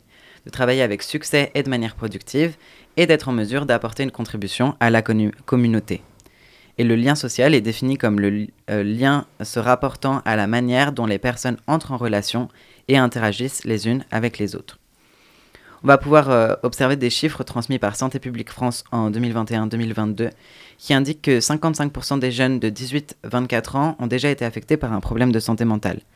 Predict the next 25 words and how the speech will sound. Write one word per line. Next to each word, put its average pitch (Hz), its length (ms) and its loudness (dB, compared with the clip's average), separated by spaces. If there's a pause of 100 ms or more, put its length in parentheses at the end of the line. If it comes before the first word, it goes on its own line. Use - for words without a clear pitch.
(520)
Plus 113 120 -6
de 110 80 2
vingt 143 100 12
pour 139 160 0
cent 143 140 2
d'entre 120 300 0
eux 127 80 2
sont 120 260 -2
concernés 127 420 -2
par 110 160 0
la 110 80 0
dépression 107 580 -4 (760)
et 120 180 4
plus - 200 -8
de 113 120 0
neuf 139 220 2
pour - 160 -6
cent 135 160 -2
d'entre 110 300 2
eux 156 40 4
par 127 200 4
des 117 120 2
symptômes 135 460 0
anxio-dépressifs. - 840 -6 (440)
Également, 131 580 4